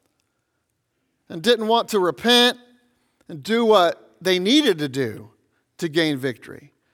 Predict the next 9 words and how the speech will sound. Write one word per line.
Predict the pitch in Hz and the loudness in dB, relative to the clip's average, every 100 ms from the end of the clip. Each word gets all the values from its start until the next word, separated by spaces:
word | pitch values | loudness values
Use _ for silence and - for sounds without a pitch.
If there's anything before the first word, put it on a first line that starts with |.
| _ _ _ _ | _ _ _ _
They | 208 233 | 0 0
thought | 262 262 | 2 0
the | 247 | 0
mere | 214 220 254 233 | 0 0 2 0
fact | - 247 240 240 - | 0 2 4 4 2
that | 214 160 139 | -2 -2 2
God | 247 269 254 | 6 6 6
had | 208 165 | 2 2
been, | 269 | 2